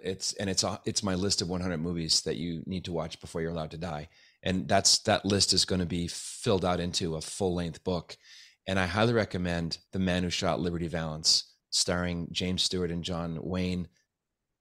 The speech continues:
Um, it was, uh, directed by John Ford, nineteen sixty-two, I believe. It's one of the last great black and white films.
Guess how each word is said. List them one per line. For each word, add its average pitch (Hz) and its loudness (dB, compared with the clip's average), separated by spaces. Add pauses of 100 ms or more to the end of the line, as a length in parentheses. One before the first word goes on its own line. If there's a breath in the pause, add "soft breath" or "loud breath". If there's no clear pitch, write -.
Um, 82 -8
it 85 -8
was, 85 -2
uh, 87 -6
directed 90 -4
by 85 -4
John 85 -4
Ford, 82 -4
nineteen 87 -4
sixty-two, 98 0
I 87 0
believe. 82 -4
It's - -6
one 104 -2
of 98 -4
the 92 0
last 90 0
great 90 -2
black 85 -4
and 85 -4
white 78 -6
films. 80 -4